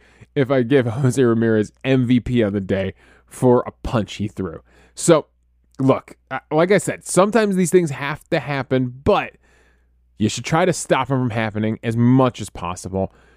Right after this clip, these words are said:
So M V P on the day, I'm gonna go with Will Brennan. Uh, he's two for three on the day. He does have the big two R B I hit, um, late in the game.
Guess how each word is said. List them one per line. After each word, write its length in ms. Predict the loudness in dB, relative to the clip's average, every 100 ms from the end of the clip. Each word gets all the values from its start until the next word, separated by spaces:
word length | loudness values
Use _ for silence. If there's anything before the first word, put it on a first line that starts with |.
| _ _ _ _ _ _
So 140 | -2 2
M 180 | 4
V 120 | 6 6
P 200 | 6 6
on 80 |
the 80 | 6
day, 240 | 6 6 6
I'm 160 | 0
gonna 180 | -2 4
go 160 | 6 6
with 200 | 4 4
Will 140 | 2
Brennan. 440 | 0 -8 -10 -16 _
Uh, 260 | -4 -2 0
he's 200 | 0 -2
two 240 | 4 4
for 120 | 4
three 260 | 0 4 4
on 80 | 6
the 80 | 4
day. 300 | 4 6 4
He 160 | -2
does 320 | 0 4 4
have 200 | 4 0
the 60 | -2
big 460 | -2 2 2 2 -6
two 340 | 0 2 2
R 240 | 2 2
B 200 | 4 4
I 160 | 2 -2
hit, 400 | -2 2 2 0 _ _ _ _ _
um, 600 | -2 0 0 0 -2 -6 -10 _ -2
late 420 | 2 6 6 4
in 120 | 0
the 80 | -4
game. 480 | 2 2 2 -2